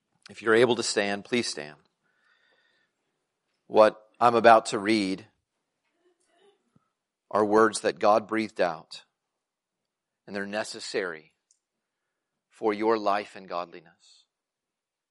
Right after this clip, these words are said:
Galatians five, verse twenty-one. "Tell me, you who desire to be under the law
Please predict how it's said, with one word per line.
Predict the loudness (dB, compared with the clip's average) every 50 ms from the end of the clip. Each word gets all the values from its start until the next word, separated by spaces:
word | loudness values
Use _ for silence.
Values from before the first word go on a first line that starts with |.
| _ _ _ _
Galatians | -8 -6 -6 -6 -6 -10 -14 -14 -6
five, | 0 4 4 4 4 2 -2 -6 -8
verse | -10 -10 -10
twenty-one. | -14 -14 -14 -14 -12 -10 -10 -12 -12 -14 _ _ _ _ _ _ _ _ _ _ _ _ _ _ _ _ _ _ _ _ _ _ _ _ _ _ _ _ _ _ _ _ _ _ _ _ _ _ _ _ _ _ _ _ _ _ _ _ _ _ _ _ _ _ _ _ _ _ _ _ _ _ _ _ _ _ _ _ _ _ _
"Tell | -6 -2 -2 -2 -2
me, | -4 -8 -12 -14 _ _ _ _ _ _ _ _ _ _ _ _ _ _ _ _ _ _ _ _ _ _ _ _ _ _ _ _ _ _ _ _ _ _ _ _ _ _ _ _ _ _ _ _ _ _ _ _ _ _ _ _ _ -4
you | 4 6 6 6 8
who | 8 6
desire | 6 6 4 8 8 8 10 8 6 2
to | 0
be | -4 -4 -4
under | -2 -2 -2 -2 0 0 0
the | 0 2
law | 4 6 6 6 6 4 2 -4 -8